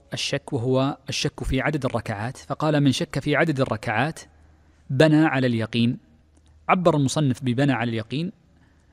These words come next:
لأن هذا موافقة للحديث، حديث ابن مسعود رضي الله عنه: "بنى على ما استيقن". والمراد بالبناء على، على اليقين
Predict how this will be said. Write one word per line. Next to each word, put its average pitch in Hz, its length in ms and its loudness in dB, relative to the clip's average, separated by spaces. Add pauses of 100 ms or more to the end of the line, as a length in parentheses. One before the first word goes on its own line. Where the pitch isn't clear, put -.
(200)
لأن 139 340 -4
هذا 139 260 -2
موافقة 131 420 -2
للحديث، - 560 -8 (320)
حديث 120 340 -6
ابن 117 100 -4
مسعود 127 340 -6
رضي 113 140 -2
الله 110 240 -6
عنه: 147 160 -4 (380)
"بنى 127 180 0
على 117 220 -2
ما 113 80 -2
استيقن". - 440 -10 (1200)
والمراد 143 760 0
بالبناء 151 440 0
على، 127 320 0 (160)
على 131 180 -2
اليقين 135 500 -4